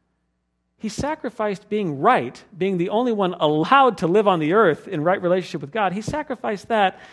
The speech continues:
for something that was kind. Grace, forgiveness, mercy, eternal salvation for us. Sure, you are willing to step up to take a bullet, but are you willing to back down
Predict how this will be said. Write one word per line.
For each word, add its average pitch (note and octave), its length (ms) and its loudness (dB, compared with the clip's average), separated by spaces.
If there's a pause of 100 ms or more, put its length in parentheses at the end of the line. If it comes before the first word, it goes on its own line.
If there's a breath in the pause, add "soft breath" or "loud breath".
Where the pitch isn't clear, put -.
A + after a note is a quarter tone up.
(380 loud breath)
for G3+ 420 4 (140)
something G3 440 -4
that F3+ 100 -4
was D3 340 -4 (260)
kind. A#2 440 -10 (1900)
Grace, - 600 -8 (340)
forgiveness, C3 640 -8
mercy, C3+ 380 -12
eternal B2+ 320 -10
salvation B2 560 -10
for A#2 180 -12
us. A#2 260 -18 (580 soft breath)
Sure, C4 420 6
you G3+ 200 4
are G3+ 120 6
willing G#3+ 340 4
to D3+ 300 -2 (200 loud breath)
step A#3 440 2
up A#3 180 2
to E3 80 -10
take G3+ 220 -4
a D#3+ 40 -2
bullet, E3+ 400 0
but E3+ 100 2
are F#3 140 4
you F#3 440 -2
willing A#3+ 320 4
to F#3 100 -4
back F3 480 -2
down F3+ 500 -4